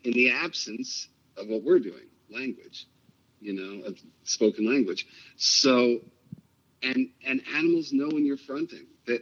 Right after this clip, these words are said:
absolutely know. They, they, that's what the, what I feel guiltiest about now. You know, when you're working in an environment like animal sheltering, and animals are dying every single day,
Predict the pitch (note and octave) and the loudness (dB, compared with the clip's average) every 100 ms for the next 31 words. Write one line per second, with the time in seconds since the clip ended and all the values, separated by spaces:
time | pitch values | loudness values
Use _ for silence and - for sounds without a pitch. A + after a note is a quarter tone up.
0 | - C3 D3+ - D3 C3 D3 D3 B2+ A#2+ | 0 0 0 0 0 2 4 4 2 2
1 | A#2+ F#2 - _ - A2+ A2+ - G#2+ A2 | 0 -4 -16 _ -8 -4 -4 -4 0 2
2 | G#2+ - - - - _ A2 C3+ F3+ - | 0 -4 -20 -20 -20 _ -2 0 0 -2
3 | C3+ - C3 B2+ A#2+ A2 A#2 G#2+ B2+ C#3 | -8 -6 -6 -4 -4 -2 0 0 2 2
4 | B2+ A2 G#2+ G#2 G#2 G2 A#2+ G#2+ - - | 2 -2 -2 -10 -12 -10 -10 -10 -14 -20
5 | - B2 G2+ G2+ A#2+ C3+ B2 C#3+ E3+ F3+ | -16 -12 -10 -10 -4 6 6 8 6 6
6 | E3+ C#3+ C3+ A#2 B2 A#2 B2 A#2 A#2 A2 | 4 4 2 2 -2 -2 -2 0 0 -2
7 | C#3 C#3 A#2 G#2 G#2 G#2 A2+ A2+ A2+ G2+ | -2 0 0 -4 -8 -8 -6 -6 -6 -10
8 | - - C3+ C#3+ A2+ G2+ G2+ - - - | -8 -4 0 0 -2 -8 -8 -12 -20 -20
9 | - - - A#2 C3 C#3 A#2+ G#2+ G2 C#3+ | -20 -10 0 2 4 4 2 0 -4 -2
10 | A#2+ A2 G#2+ B2 A2 G#2+ - C3+ A#2 G#2 | 0 0 0 -2 -4 -4 -2 0 0 -2
11 | C3 C3 G2 | -2 0 -2